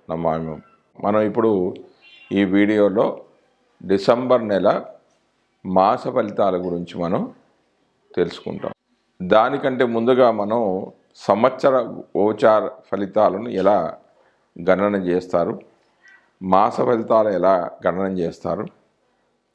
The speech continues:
వాటి యొక్క ప్రాముఖ్యత ఏమిటి అన్న దాని గురించి మనం ఇప్పుడు మనం తెలుసుకుందాం.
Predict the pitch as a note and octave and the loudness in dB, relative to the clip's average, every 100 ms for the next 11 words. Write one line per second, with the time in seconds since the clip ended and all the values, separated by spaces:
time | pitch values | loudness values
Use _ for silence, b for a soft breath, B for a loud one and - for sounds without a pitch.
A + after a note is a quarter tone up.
0 | - G#2 A2 A2 A2 B2 G2+ F#2 G2 A2+ | 2 4 4 0 0 0 0 2 2 2
1 | A2 G#2 G2+ F2+ F#2 G2 F#2 F#2 E2 E2+ | 0 0 0 -2 -2 -2 -2 -2 0 -2
2 | F2 F2 E2 D#2+ - F2 E2+ A2+ C#4+ - | -2 -2 -4 -6 -6 -6 -4 -4 -4 -12
3 | - - - - - - F#2 E2+ D#2 G#2 | -20 -20 -20 -20 -20 -6 -4 -2 -4 -4
4 | D#2+ - - C#2 | -6 -10 -12 -10